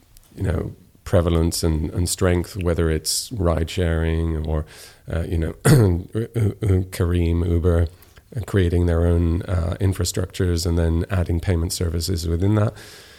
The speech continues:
I think <clears throat> the reality is, as a bank, you ask yourself,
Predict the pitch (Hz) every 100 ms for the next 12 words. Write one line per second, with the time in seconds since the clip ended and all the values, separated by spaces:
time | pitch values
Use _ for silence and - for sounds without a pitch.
0 | - - - - 120 147 120 - 147 151
1 | 117 107 107 110 110 120 101 92 90 85
2 | 90 92 104 - - 95 87 90 - 92
3 | 95 90 82 -